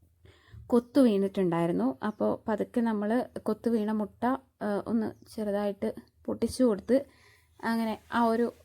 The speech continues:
എയർ കിട്ടാൻ പാകത്തിന് പൊട്ടിച്ചു കൊടുത്ത് നമ്മളവിടെ വെച്ച് പോന്നു. വൈകുന്നേരമൊക്കെ ആയപ്പോഴത്തേക്കും തനിയെ ആ മുട്ട വിരിഞ്ഞായിരുന്നു. പിന്നെ അവസാനത്തെ മുട്ട പിറ്റേ ദിവസമായിട്ടും വീഴാണ്ടായപ്പോൾ ഇങ്ങനെ ചെവിയുടെ അടുത്ത് വെച്ച്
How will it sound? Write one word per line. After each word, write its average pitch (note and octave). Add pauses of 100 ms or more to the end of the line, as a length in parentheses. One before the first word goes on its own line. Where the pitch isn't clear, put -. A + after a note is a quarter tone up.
(200)
എയർ B3
കിട്ടാൻ B3+
പാകത്തിന് A3+
പൊട്ടിച്ചു G#3
കൊടുത്ത് G#3
നമ്മളവിടെ G3+
വെച്ച് F3+
പോന്നു. F#3+
വൈകുന്നേരമൊക്കെ G#3+
ആയപ്പോഴത്തേക്കും G3 (600)
തനിയെ C#4+ (120)
ആ B3
മുട്ട A3 (120)
വിരിഞ്ഞായിരുന്നു. G3+ (180)
പിന്നെ G#3 (280)
അവസാനത്തെ A3+ (100)
മുട്ട - (160)
പിറ്റേ A3
ദിവസമായിട്ടും G#3
വീഴാണ്ടായപ്പോൾ G3+ (680)
ഇങ്ങനെ D4 (200)
ചെവിയുടെ D4
അടുത്ത് C4
വെച്ച് A#3+